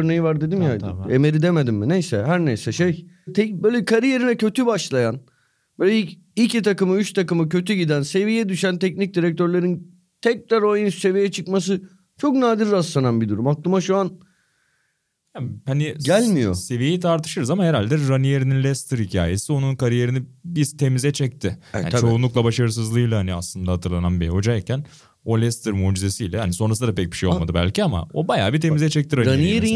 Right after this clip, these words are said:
Speaker 1: yine büyük takım hocasıydı. Bak şeyden bak, mesela genç çıktın. Hani
Speaker 3: Hı.
Speaker 1: Pir-, Pirlo gibi çıktın. Hani başarısız oldun net bir şekilde. O ikinci şansı bulmakta çok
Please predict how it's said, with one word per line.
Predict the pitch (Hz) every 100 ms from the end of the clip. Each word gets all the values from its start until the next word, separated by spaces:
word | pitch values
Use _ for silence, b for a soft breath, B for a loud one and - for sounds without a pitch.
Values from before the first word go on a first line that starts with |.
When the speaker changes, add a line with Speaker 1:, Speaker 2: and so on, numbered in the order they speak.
| 233
Speaker 1:
yine | 196
büyük | 139 202 -
takım | 180 160 147
hocasıydı. | 120 107 - 104 90 85
Bak | 113 -
şeyden | - 139 147 190 165
bak, | 123
mesela | 117 120 107 82 b b - 107
genç | 165 202 185 -
çıktın. | 220 202 - 180 220 - _ _ _ _ _ _
Hani | 151
Speaker 3:
Hı. | 107
Speaker 1:
Pir-, | 269 208
Pirlo | 277 302 285
gibi | 190 139 120
çıktın. | - 254 - 226 262 240 _
Hani | 185 185
başarısız | 196 202 247 240 254
oldun | 220 190 151 151
net | 196 -
bir | 170
şekilde. | 156 139 131 151 226 233 b b b b
O | - 202
ikinci | 226 233 226 233
şansı | 220 214 220
bulmakta | 214 214 214 208 220
çok | 220 -